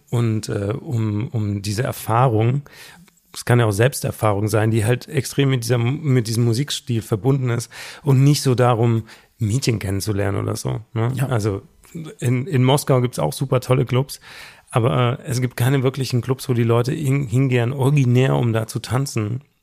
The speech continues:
Speaker 1: und sich abzufeiern,
Speaker 2: Ja.
Speaker 1: wie sie das tun, so dieses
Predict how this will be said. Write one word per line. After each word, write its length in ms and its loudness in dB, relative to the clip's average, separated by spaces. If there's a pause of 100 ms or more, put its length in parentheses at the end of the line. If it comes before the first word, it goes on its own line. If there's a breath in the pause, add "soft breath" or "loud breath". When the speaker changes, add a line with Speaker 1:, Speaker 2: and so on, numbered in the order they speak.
(120)
Speaker 1:
und 300 0
sich 400 -6
abzufeiern, 840 -6 (200)
Speaker 2:
Ja. 100 2
Speaker 1:
wie 100 4
sie 140 2
das 200 -2
tun, 440 2
so 120 -2
dieses 360 -6